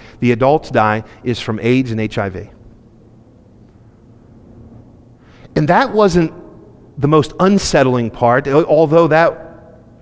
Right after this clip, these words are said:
that just, I just couldn't believe that. Something that he said, it caused me, I just couldn't believe it. He said this, "A hundred thousand children die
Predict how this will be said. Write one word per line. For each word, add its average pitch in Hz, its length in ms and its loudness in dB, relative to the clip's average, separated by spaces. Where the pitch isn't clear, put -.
that 139 260 -2
just, 120 180 -8
I 123 100 0
just - 240 -6
couldn't 135 200 -4
believe 135 320 0
that. 107 300 -6
Something 220 720 2
that 160 160 0
he 139 180 -2
said, 147 600 2
it 135 180 -2
caused 156 500 0
me, 143 480 0
I 147 140 0
just 151 200 -4
couldn't 131 200 -6
believe 123 360 0
it. - 220 -18
He 190 140 2
said 208 280 0
this, 160 400 2
"A 135 100 -2
hundred 220 520 0
thousand 165 680 -2
children 117 760 -2
die 131 420 0